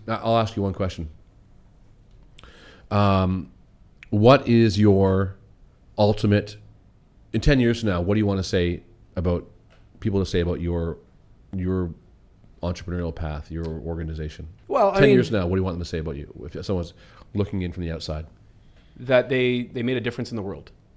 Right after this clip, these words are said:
Speaker 2: You know, that we, we, we left an impact, and we did that in our, in our, we took our journey authentically.
Speaker 1: Yeah.
Speaker 2: You know? How about you?
Speaker 1: Uh, that Y L C C, um, positively affected an entire generation of young people.
Speaker 2: Yes.
Speaker 1: An entire generation,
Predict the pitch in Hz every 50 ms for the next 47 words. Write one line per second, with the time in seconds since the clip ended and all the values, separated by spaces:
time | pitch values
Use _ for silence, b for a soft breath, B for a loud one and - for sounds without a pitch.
0 | - - - 107 98 98 101 101 95 104 104 104 104 104 110 110 110 - 113 107
1 | 110 104 107 - 101 95 98 - 95 85 92 - - - - _ - 98 104 104
2 | 101 95 107 104 107 104 104 95 - 101 104 101 104 107 107 110 - 110 104 101
3 | 101 101 104 104 110 104 - 117 101 107 107 113 107 107 110 113 120 117 110 104
4 | - 113 110 - 104 - 104 95 - - _ - _ - - - 80 78 104 107
5 | 123 - - - - - - 110 107 - 117 104 104 104 - 98 98 95 95 92
6 | 92 90 90 95 78 78 90 92 107 101 95 95 82 90 95 101 104 104 101 -
7 | - 92 - - 101 90 98 123 139 B B B B B B - - 85 85 85
8 | 82 85 85 80 80 80 80 80 - - - - _ _ _ _ - 120 117 117
9 | 117 131 123 - 127 110 113 113 113 110 - 87 85 - - - 98 95 - -
10 | 101 95 80 76 90 85 78 - - - - 90 95 95 95 85 92 90 85 85
11 | 85 82 82 - - 90 82 78 80 78 80 76 73 71 - - - 80 - _
12 | 107 104 98 - - - - _ - - 104 95 - - - 110 110 110 107 104
13 | 95 98 98 90 87 82 80 76 - 64 67 71